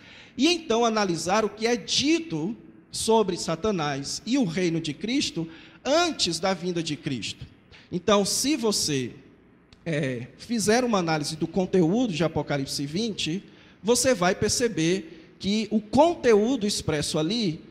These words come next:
não combina com os eventos ou o estado de Satanás, por exemplo, descritos, é, em Apocalipse antes do capítulo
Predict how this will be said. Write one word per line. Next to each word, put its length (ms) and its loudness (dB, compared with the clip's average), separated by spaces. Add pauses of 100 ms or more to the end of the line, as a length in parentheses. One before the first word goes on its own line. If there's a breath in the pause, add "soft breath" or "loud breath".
(120)
não 380 4
combina 840 -2 (280)
com 200 0
os 140 -2
eventos 840 -4 (140 loud breath)
ou 180 4
o 40 2
estado 560 2
de 100 -6
Satanás, 540 -4
por 160 -2
exemplo, 360 0
descritos, 840 -2 (360 loud breath)
é, 360 0
em 160 2
Apocalipse 840 0 (140)
antes 760 -2
do 100 -8
capítulo 680 -2